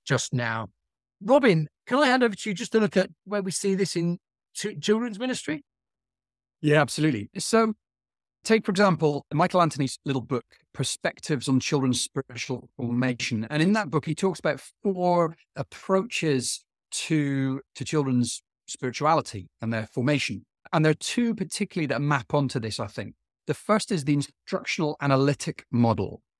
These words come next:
Speaker 2: and the second is the contemplative reflective model, which we'll come on to in a minute. Now, Carlson and Cropper, who write the chapter on the instructional analytic model, describe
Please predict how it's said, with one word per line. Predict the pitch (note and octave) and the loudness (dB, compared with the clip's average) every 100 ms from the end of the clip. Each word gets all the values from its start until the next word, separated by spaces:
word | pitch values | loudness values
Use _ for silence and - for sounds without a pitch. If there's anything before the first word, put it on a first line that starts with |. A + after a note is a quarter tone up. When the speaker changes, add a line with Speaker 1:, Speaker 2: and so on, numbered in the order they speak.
| - | -2
Speaker 2:
and | C3 | 0
the | |
second | A#2+ D3 C#3 A#2+ | 2 0 0 0
is | A2 | -2
the | |
contemplative | - B2+ A#2 A#2+ G2+ A#2 - G#2 A2+ | 0 0 0 -2 0 -4 -2 -4 -4
reflective | G#2+ - C3+ - G#2+ | -8 -4 -4 -4 -4
model, | G#2+ G#2 G2+ | -2 -2 -2
which | F#2+ | -4
we'll | A#2 | -8
come | - A#2 | -4 -2
on | G#2 | -2
to | - | -2
in | G2+ | 0
a | |
minute. | G#2+ A#2 G2+ - _ _ _ _ _ _ | 2 0 -2 -10 _ _ _ _ _ _
Now, | F#3 F3+ - | 0 0 -2
Carlson | - A3+ C4+ - | 2 2 4 4
and | G#3 D#3 | 2 2
Cropper, | - G#3+ - G2+ G#2 - _ _ _ | -2 -4 0 0 0 -4 _ _ _
who | C#3 C#3+ | 0 4
write | F3 | 4
the | D3+ | 4
chapter | - C3+ B2 | 0 -2 0
on | B2+ | -2
the | B2 | -2
instructional | - B2 - A#2 - - | -4 -6 -4 -8 -10 -2
analytic | A#2+ A#2+ A#2+ | 0 0 -2
model, | G#2+ A2 G2 G2+ | -6 -4 -4 -4
describe | D3 - - E3+ F#3 G#3 G#3+ | -4 -4 0 4 4 4 2